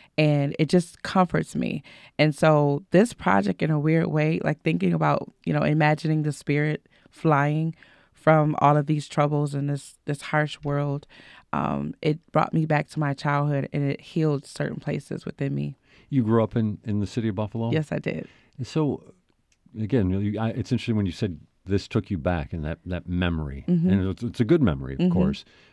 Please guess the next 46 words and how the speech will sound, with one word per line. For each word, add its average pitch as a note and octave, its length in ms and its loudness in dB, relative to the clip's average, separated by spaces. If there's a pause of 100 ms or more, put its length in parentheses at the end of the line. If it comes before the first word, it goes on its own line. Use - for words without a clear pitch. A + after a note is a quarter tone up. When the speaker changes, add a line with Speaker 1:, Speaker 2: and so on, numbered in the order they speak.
(120)
Speaker 2:
But G2+ 340 -2 (140)
was G2 160 -2
it F#2+ 100 0
a - 20 -8
good C3+ 180 2
memory B2 400 4
because F#2 720 -4
of F2 560 -6 (420)
maybe G2+ 200 0
how F2 100 -4
you F#2+ 140 -2
felt G2+ 300 -4
about F#2 260 -4
what F#2+ 180 -6 (300)
other G#2 320 -4
things A2 340 -6
were G#2 80 -8
going G2+ 260 -4
on G2 140 -4
around F#2+ 380 -4
you A2+ 200 -2 (300)
and E2+ 140 -4
how F#2 140 -2
this F2+ 220 -8
maybe F2+ 340 -2 (200)
lifted F2+ 340 -4
your F2 140 -2
spirits? F#2+ 600 -10 (580)
Speaker 1:
Yeah, D#4+ 160 2
I - 20 0
think F4 180 -2
it E4 60 2
was D4 100 4
just A#3 140 2
a F#3 80 2
good E3+ 220 4
memory, E3+ 440 2
um, D#3 460 -2 (220)
in E3+ 120 2
my E3 120 4
childhood, D#3 800 2
you D3+ 100 -2
know, D#3 220 0
just D#3 240 -6
thinking F3 360 0
about, D3+ 400 0